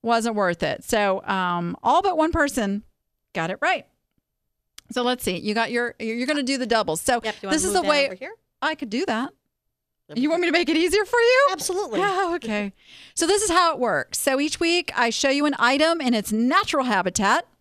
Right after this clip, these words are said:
Speaker 1: on a thrift store shelf, and you get two chances.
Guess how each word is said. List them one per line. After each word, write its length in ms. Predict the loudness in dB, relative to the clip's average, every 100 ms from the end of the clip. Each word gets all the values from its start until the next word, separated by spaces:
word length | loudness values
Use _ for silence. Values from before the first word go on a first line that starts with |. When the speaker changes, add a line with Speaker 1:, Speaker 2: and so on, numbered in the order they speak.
| _ _ -2
Speaker 1:
on 100 | -2
a 80 |
thrift 220 | -2 -2 -2
store 220 | -2 -2
shelf, 440 | 0 2 0 -2 -14 -20 -20 -18 -4
and 480 | 0 2 2 0 -4 -6
you 100 | -2
get 180 | -2 -2
two 200 | 0 0
chances. 720 | 2 0 0 0 -2 0 -4